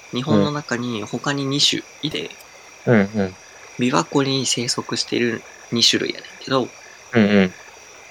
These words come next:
Speaker 1: え、ビワヒガイっていうのと、
Speaker 2: うん。
Speaker 1: アブラヒガイ
Speaker 2: うん。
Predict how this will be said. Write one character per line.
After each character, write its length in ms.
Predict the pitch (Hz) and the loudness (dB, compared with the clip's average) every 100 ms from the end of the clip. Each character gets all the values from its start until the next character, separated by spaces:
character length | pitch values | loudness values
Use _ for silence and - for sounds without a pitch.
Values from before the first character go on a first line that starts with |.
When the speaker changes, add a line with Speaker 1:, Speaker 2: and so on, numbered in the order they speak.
| - | -8
Speaker 1:
え、 80 | 120 | -8
ビ 200 | 113 120 | -2 0
ワ 140 | 135 | 0
ヒ 200 | 151 - | 0 -2
ガ 120 | 120 101 | 0 -2
イ 60 | |
っ 20 | - - - - - - - - | -4 -18 -20 -20 -20 -20 -20 -2
て 200 | 120 110 | 2 2
い 280 | 104 104 104 | 2 -2 -2
う 40 | |
の 120 | 101 98 | -4 -10
と、 200 | - 151 | -2 0
Speaker 2:
う 100 | 135 | 0
ん。 80 | - - - - - - - - - - - - - | -6 -14 -20 -20 -20 -20 -20 -20 -20 -20 -20 -18 -6
Speaker 1:
ア 80 | 110 | -2
ブ 180 | 127 | 0
ラ 100 | 135 | -2
ヒ 200 | 143 - | -2 0
ガ 80 | 123 | 0
イ 100 | - - - - - - - - - - | -2 -8 -20 -20 -20 -20 -20 -20 -20 -4
Speaker 2:
う 60 | 113 | 2
ん。 280 | 107 104 | 4 2